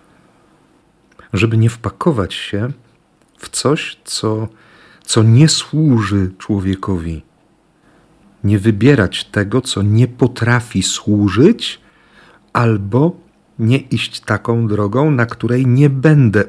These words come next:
umiał służyć. Naprawdę to słowo dzisiaj <laughs> robi mi, no może nie kopernikański, ale jednak spory przewrót w głowie. Nigdy,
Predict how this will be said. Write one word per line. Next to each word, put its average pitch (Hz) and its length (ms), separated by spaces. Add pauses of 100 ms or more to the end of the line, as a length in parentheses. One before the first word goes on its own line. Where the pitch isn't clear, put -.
umiał 104 460
służyć. 87 840 (1400)
Naprawdę 104 400
to 92 120
słowo 107 340
dzisiaj 104 440 (380)
<laughs> - 340
robi 120 360
mi, 110 260 (760)
no 131 80
może 151 240
nie 160 140
kopernikański, 117 1040
ale 123 200
jednak 117 600 (140)
spory 98 440 (140)
przewrót 92 640
w 95 80
głowie. 95 300
Nigdy, 113 340